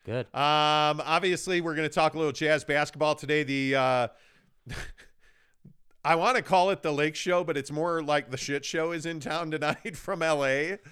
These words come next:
Speaker 2: Uh, as the Jazz come home looking to end a five-game losing streak.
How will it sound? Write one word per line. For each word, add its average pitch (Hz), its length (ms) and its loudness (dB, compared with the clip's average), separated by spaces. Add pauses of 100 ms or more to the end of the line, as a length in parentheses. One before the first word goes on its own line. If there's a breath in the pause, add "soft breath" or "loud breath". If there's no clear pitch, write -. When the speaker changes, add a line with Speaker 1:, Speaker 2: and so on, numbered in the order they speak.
(340 loud breath)
Speaker 2:
Uh, 135 680 4
as 151 240 0
the 151 100 -4
Jazz 147 360 0
come 156 160 0
home 151 240 -2
looking 151 200 -2
to 135 60 -2
end 143 240 -2
a 127 60 -2
five-game 147 1600 -2
losing 127 420 -6
streak. 87 540 -12